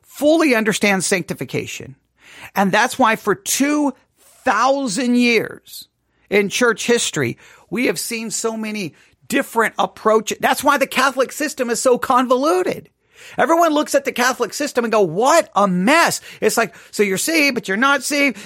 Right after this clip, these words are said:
It's you, you have to have the grace of God. You gotta be in the grace of God. You can lose it. You gotta do this to get it back.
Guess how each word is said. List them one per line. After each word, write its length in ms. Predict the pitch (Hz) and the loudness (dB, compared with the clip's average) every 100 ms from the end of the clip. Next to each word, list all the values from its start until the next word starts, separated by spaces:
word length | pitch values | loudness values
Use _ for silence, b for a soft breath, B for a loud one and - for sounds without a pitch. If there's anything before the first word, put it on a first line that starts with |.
| B | B
It's 240 | 196 185 | 0 0
you, 120 | 185 - B | -4 -4 B
you 120 | 196 | 0
have 140 | 220 | 0
to 80 | 214 | 2
have 180 | 202 220 | 2 2
the 80 | 240 | 0
grace 260 | 262 262 | 0 0
of 80 | 254 | 0
God. 220 | 240 247 | 0 0
You 60 | 202 | 2
gotta 140 | 208 | 0
be 140 | 175 285 | 0 -2
in 60 | |
the 80 | 262 | 0
grace 180 | 233 220 | 0 0
of 60 | 220 | 0
God. 140 | 214 | -2
You 80 | 180 | -4
can 180 | 180 196 | -6 -2
lose 340 | 302 349 233 | 0 0 0
it. 140 | 294 | -4
You 80 | 220 | -2
gotta 220 | 220 208 - B | 0 0 -4 B
do 160 | - 285 | 0 0
this 180 | 285 277 | 0 -2
to 80 | 233 | -2
get 140 | 220 | -2
it 80 | 220 | 0
back. 300 | 262 294 277 | 2 2 0